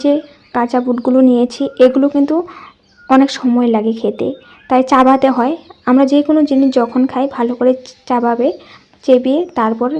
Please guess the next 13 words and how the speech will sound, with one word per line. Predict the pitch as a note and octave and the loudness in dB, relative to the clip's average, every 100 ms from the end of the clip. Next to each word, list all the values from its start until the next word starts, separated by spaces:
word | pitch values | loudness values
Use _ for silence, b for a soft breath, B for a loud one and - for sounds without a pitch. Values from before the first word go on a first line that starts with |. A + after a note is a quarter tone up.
| C#4+ | -2
গিলবে, | A#3+ A3+ A3+ C4 - _ - | 0 0 -2 -4 -8 _ -4
তবে | B3+ C4+ C#4 | 0 0 0
কিন্তু | C#4+ D#4+ - | 0 -2 -2
হজম | A#3+ A#3 C4+ C4+ | -4 -2 -2 -2
তাড়াতাড়ি | A#3 A3+ A3+ A3+ A#3 | -4 -2 -2 -2 -4
হবে। | A3 B3 C#4 b b b b b b - | -6 -6 -8 b b b b b b -2
যারা | C4 C4 C4+ | 0 2 2
দেখবে | B3+ B3 C#4 A#3 | 2 2 2 2
অল্প | A#3+ A#3+ C4 D4+ C#4+ | 0 0 0 -2 -2
না | B3 B3+ | -2 -2
চাবিয়ে | B3+ B3 B3+ B3 | -4 -2 -4 -2
গিলে | A#3+ A#3+ | -4 -4
ফেলে, | A#3+ | -2